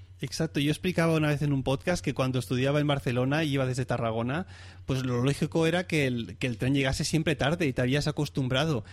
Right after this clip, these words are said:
Y claro, después de años de vivir aquí y de saber que los trenes son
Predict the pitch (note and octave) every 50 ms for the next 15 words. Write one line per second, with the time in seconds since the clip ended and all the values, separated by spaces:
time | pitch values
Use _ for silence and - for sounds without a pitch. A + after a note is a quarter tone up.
0 | - - - - - - C#3 C3+ E3+ G3 G3+ D3+ B2+ - - D#3 E3+ E3+ E3 F3
1 | G3 G#3 F#3+ E3+ F#3+ F3 E3+ D#3+ D#3+ F3 E3 E3 D#3+ - - F3+ G3+ F#3+ A#2 -
2 | - D#3+ C#3 C#3+ B2+ - - C#3 B2 B2 C#3 D#3 - - - G#3 G#3 F#3+ - -
3 | - - - - F3 F3+ G#3 A3 G#3 F3+ C#3 - - F3+ F3+ D#3+ -